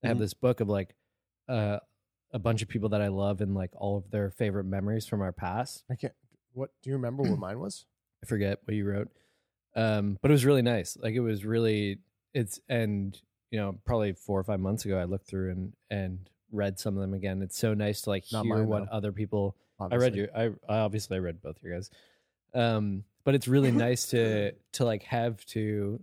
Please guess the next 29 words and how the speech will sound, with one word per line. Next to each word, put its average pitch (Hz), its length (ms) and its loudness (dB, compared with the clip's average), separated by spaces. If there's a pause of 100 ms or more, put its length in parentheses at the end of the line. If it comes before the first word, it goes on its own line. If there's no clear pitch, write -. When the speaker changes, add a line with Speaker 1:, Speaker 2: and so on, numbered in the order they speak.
Speaker 1:
sit - 220 -4
back 110 240 -2
and, 101 320 -4
and 104 400 -4
remember, 110 680 0
like, 98 280 -4
the 110 80 -2
best 101 380 -6
times 101 360 -4
that 98 140 -2
I 98 100 -2
had 95 240 -4
with, 98 260 -8 (240)
with 107 260 -4 (160)
some 101 200 -8
of 98 60 -4
my 101 100 -6
best 98 260 -8
friends. 113 380 -4 (580)
And 117 140 0
so 107 500 2 (500)
it 131 60 6
would 143 120 8
be 143 100 6
really 127 280 4
cool 110 600 2 (220)
if 123 260 -2
you 117 140 2
had, 110 460 -2